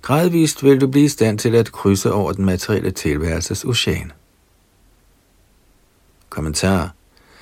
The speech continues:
Som udtalt i Srimad Bhagavatams tiende bog, kapitel fjorten, tekst otteoghalvtreds: "Samashrita ye padapallava pravang mahat padang punya yasho murarehe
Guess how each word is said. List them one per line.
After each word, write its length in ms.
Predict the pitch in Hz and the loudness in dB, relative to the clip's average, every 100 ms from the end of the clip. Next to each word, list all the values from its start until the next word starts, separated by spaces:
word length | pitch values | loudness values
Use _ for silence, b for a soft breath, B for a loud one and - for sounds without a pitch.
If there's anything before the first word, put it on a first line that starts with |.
| B B B B | B B B B
Som 200 | 120 113 | 0 4
udtalt 380 | 139 139 147 127 | 4 4 4 4
i 80 | |
Srimad 380 | 120 127 113 107 | 2 2 2 2
Bhagavatams 680 | 101 95 110 113 113 95 - | 0 2 2 2 2 0 0
tiende 320 | - 185 151 | 2 2 2
bog, 240 | 123 101 | 2 0
kapitel 320 | - 92 98 90 | -2 -2 -2 0
fjorten, 320 | 92 85 87 | 0 0 0
tekst 280 | 80 - 92 | -4 -2 2
otteoghalvtreds: 880 | 117 127 127 - 123 123 - - _ _ _ _ _ _ _ _ _ _ - _ _ _ - | 2 2 0 0 0 0 -2 -4 _ _ _ _ _ _ _ _ _ _ -20 _ _ _ -8
"Samashrita 920 | - 113 104 92 - 92 95 90 87 | 0 2 2 2 0 0 2 2 2
ye 340 | 92 107 95 | 2 4 4
padapallava 760 | 85 87 87 90 90 85 82 82 | 2 0 0 0 0 0 -2 -2
pravang 560 | 82 - 80 90 95 85 | -4 -6 -2 0 0 -2
mahat 280 | 82 98 - - | -2 -4 -4 -6
padang 460 | 85 92 92 85 | -2 0 0 0
punya 360 | - 92 87 87 - 87 | 0 0 0 -2 -4 -4
yasho 440 | 87 - 104 90 | -4 2 4 4
murarehe 1000 | 82 90 90 87 90 95 85 101 107 | 2 0 0 0 2 2 2 0 -2